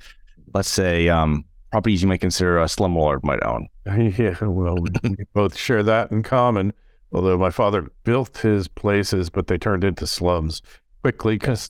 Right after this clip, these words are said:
Speaker 2: they weren't
Speaker 1: Yeah.
Speaker 2: in good neighborhoods.
Speaker 1: Yeah.
Speaker 2: He, uh, ignored the principle, the first rule,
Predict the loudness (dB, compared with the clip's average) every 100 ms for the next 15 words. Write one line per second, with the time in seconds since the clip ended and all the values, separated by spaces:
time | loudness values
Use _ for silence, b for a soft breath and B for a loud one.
0 | -4 0 2 0 -2 -6 -4 -2 2 2
1 | 2 2 2 0 -2 -10 -16 _ _ -8
2 | -2 2 2 2 2 4 2 2 2 2
3 | 2 -2 -6 -2 -2 -2 -2 2 4 2
4 | 0 b _ _ -4 0 -2 -2 0 2
5 | 2 2 -2